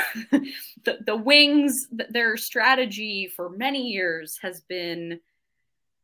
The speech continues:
building their rosters through the W N B A draft and having just a smorgasbord of draft picks to choose from.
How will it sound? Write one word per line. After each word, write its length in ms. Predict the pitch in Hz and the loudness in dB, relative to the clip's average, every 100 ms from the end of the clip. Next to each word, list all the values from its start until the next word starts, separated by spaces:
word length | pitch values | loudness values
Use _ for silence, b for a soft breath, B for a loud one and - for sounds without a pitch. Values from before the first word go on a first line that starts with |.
| _ | _
building 800 | 208 247 240 254 247 247 233 220 | 2 2 2 -2 -2 -4 -8 -6
their 720 | 196 196 202 196 190 190 190 - | -4 -2 -2 -4 -4 -8 -12 -6
rosters 880 | 196 196 - - 180 180 175 - - | -2 -2 -2 -8 -6 -6 -6 -8 -10
through 220 | 180 190 180 | -12 -12 -10
the 80 | |
W 380 | 175 170 175 165 | -6 -6 -6 -8
N 120 | 160 | -8
B 160 | 156 165 | -10 -10
A 80 | 151 | -12
draft 640 | - - - - - - - | -10 -8 -8 -12 -18 -20 -12
and 180 | 165 160 | -10 -10
having 760 | - 170 165 165 156 156 156 - _ | -4 -2 0 -2 -6 -8 -10 -16 _
just 460 | - 185 180 - - - | -10 -8 -8 -10 -10 -6
a 460 | 170 160 160 160 | -4 -2 -4 -8
smorgasbord 1000 | - - 220 330 302 254 - - 147 - - _ - | -8 -4 0 2 2 0 -2 -8 -10 -10 -14 _ -10
of 180 | 180 156 | -10 -8
draft 480 | 160 165 165 - - | -2 0 -2 -6 -6
picks 440 | 165 156 - - - | -6 -4 -10 -14 -14
to 180 | - 180 | -14 -10
choose 400 | - 466 381 - | -2 2 2 0
from. 340 | - - - | -8 -14 -16